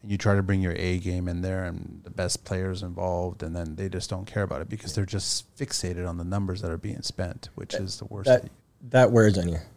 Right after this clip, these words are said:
Speaker 1: It does.
Speaker 2: You, yeah. You become exhausted at that. It's like, <laughs> "Here we
Speaker 1: But
Speaker 2: are.
Speaker 1: that's
Speaker 2: We're doing,
Speaker 1: experience.
Speaker 2: we're putting our best foot forward,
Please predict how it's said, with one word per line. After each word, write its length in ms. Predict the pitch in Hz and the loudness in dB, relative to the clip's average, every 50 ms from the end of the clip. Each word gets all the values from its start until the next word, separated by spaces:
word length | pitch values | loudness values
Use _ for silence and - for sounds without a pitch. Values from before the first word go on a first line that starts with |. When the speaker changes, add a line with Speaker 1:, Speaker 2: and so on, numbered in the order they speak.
| _ _ | _ _
Speaker 1:
It 140 | - 113 104 | -8 -2 4
does. 400 | - 139 147 117 80 - - - | 8 8 8 8 6 2 0 0
Speaker 2:
You, 80 | 107 104 | 2 2
yeah. 60 | 95 - - - - _ - | 0 0 -4 -14 -20 _ -16
You 220 | 117 - 117 113 - | -16 -16 -16 -10 -8
become 260 | - 113 - - 113 | -6 -2 4 6 6
exhausted 560 | 104 87 92 90 98 90 90 95 - - 92 85 | 6 6 4 4 4 6 4 4 4 2 2 2
at 140 | 85 80 | 2 0
that. 260 | - 80 78 - - 80 | 0 0 0 -2 -2 -4
It's 120 | 78 - | -4 -4
like, 140 | 82 78 78 | -4 -4 -2
<laughs> 540 | - - 104 85 - - - - _ _ - | -2 -2 -2 -2 -2 -6 -14 -20 _ _ 2
"Here 140 | 120 117 117 | 6 8 8
we 60 | 104 | 10
Speaker 1:
But 100 | 98 98 | 10 10
Speaker 2:
are. 60 | 98 | 8
Speaker 1:
that's 180 | 95 95 - - | 6 4 6 8
Speaker 2:
We're 80 | 127 | 10
doing, 180 | 117 127 127 127 | 12 12 12 12
Speaker 1:
experience. 200 | 123 - - - - | 12 10 4 -2 0
Speaker 2:
we're 120 | 123 107 | 0 2
putting 260 | - - 135 135 139 | 6 8 8 8 10
our 240 | 123 113 107 95 85 - | 10 8 8 6 4 2
best 380 | 107 104 110 113 110 - - | 0 4 6 6 6 6 6
foot 180 | - 127 113 107 | 6 6 6 6
forward, 460 | - - 107 101 98 98 101 104 98 | 6 6 6 8 8 8 6 6 4